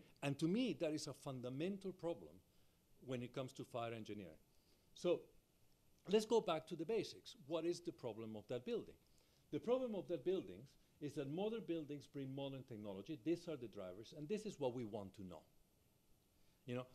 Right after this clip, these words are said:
we want to put a better energy conservation system because if we quantify the dollars that we're spending in energy,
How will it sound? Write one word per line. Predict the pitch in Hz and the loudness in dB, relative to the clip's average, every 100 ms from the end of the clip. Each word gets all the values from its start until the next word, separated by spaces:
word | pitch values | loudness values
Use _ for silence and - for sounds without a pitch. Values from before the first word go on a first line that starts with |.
| - | 0
we | 190 | 4
want | 208 196 | 4 2
to | 180 | -2
put | - 180 127 | 4 4 4
a | 120 - | -6 -2
better | 160 156 151 151 - - - _ _ | 0 0 -2 -6 -14 -20 -20 _ _
energy | 135 135 127 131 | 0 0 0 -4
conservation | 123 117 117 107 107 117 | -6 -6 -4 -2 -2 -4
system | - 208 - 214 | -4 -4 -2 -6
because | 131 131 110 | -2 -2 -2
if | 113 | -2
we | 123 | -4
quantify | - 202 196 196 - 147 135 | 0 2 2 0 0 2 2
the | 117 | 0
dollars | 113 123 110 107 | 0 0 0 -4
that | |
we're | 98 104 | -4 -4
spending | - 101 95 | -4 -4 -4
in | 107 196 | -2 0
energy, | 226 214 214 | 0 -2 -4